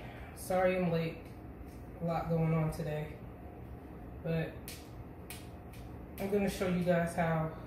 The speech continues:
I poured and made this mold right here that you can pour resin in.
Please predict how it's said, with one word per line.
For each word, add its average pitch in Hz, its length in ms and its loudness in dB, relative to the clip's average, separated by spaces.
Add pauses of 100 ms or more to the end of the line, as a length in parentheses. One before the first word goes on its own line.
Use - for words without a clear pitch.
(1900)
I 165 60 0 (180)
poured 156 460 4 (1700)
and 160 100 2
made 156 440 4 (600)
this 156 220 0
mold 131 320 -2 (920)
right 160 200 4
here 151 240 2 (2500)
that 170 200 6
you 180 60 2
can 170 200 6
pour 175 200 8
resin 180 340 8
in. 170 340 6